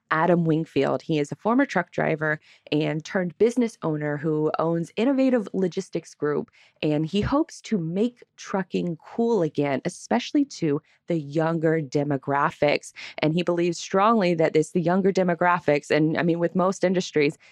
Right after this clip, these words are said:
it's the younger demo that's going to need to be brought in and, and taught how vital things like supply chain logistics, trucking is to, uh, really how to operate,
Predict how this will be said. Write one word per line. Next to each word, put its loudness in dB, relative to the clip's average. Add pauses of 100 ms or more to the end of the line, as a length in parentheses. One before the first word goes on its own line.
(120)
it's -16
the 4
younger 2
demo 2
that's -2
going 2
to -6
need -2
to -16
be -4
brought 0
in 2
and, -2
and -2
taught -2 (280)
how 0
vital 0
things -6
like -4
supply -4
chain -6
logistics, -4
trucking -2
is -2
to, 2
uh, 0
really 0
how -2
to -2
operate, 0